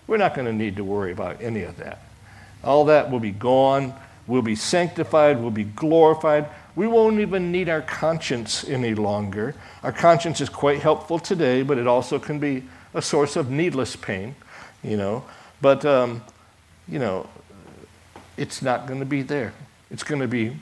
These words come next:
perfection, you know. So thank the Lord for the voice of conscience. That's good. But in the new heaven and earth, we won't have to worry about that. We won't be too scrupulous or too libertine in the new heaven and the new earth.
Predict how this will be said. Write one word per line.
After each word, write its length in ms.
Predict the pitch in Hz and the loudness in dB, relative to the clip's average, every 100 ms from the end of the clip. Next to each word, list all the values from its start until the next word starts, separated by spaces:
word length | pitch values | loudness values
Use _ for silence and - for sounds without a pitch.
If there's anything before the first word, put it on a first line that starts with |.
| - - | -16 -10
perfection, 640 | - - 127 - - 101 - - _ - | -8 -4 -6 -6 -12 -12 -14 -20 _ -16
you 100 | 90 | -12
know. 200 | - - - - - - | -12 -14 -20 -20 -20 -4
So 140 | 151 | 0
thank 260 | 147 240 233 | 4 2 6
the 80 | 208 | 6
Lord 220 | 175 151 | 6 4
for 100 | 151 | 0
the 80 | 123 | 2
voice 260 | 127 127 | 0 0
of 120 | 107 | -6
conscience. 640 | - - 104 107 - - - | -6 -4 -4 -6 -14 -14 -10
That's 260 | 117 113 | -10 -10
good. 280 | - 101 - - - - - - | -8 -8 -8 -16 -20 -20 -20 -2
But 120 | 151 | 2
in 60 | 151 | 2
the 60 | 147 | 4
new 120 | 170 | 4
heaven 220 | 170 170 | 4 2
and 100 | 160 | 0
earth, 260 | 160 160 - | 0 -2 -2
we 80 | |
won't 160 | 127 127 | -2 -2
have 60 | 127 | -2
to 60 | |
worry 200 | 123 120 | 0 0
about 280 | 101 98 98 | 0 -2 -4
that. 260 | 113 110 - - - | -6 -8 -12 -20 -4
We 120 | 143 | 2
won't 240 | 143 147 151 | 6 6 6
be 100 | 131 | 4
too 180 | 156 202 | 4 2
scrupulous 640 | - 196 - 180 180 - | 4 2 4 4 4 0
or 180 | 127 127 | 2 2
too 380 | - 160 151 | 2 4 4
libertine 720 | - 135 123 110 107 110 92 101 - _ | 4 4 4 2 -2 -6 -8 -10 -20 _
in 60 | 113 | -2
the 100 | 110 | 0
new 140 | 110 | 2
heaven 340 | 110 101 107 98 | 2 2 0 -2
and 140 | 117 101 | -4 -4
the 80 | |
new 220 | 98 95 90 | -2 -2 -2
earth. 260 | 82 - | -4 -8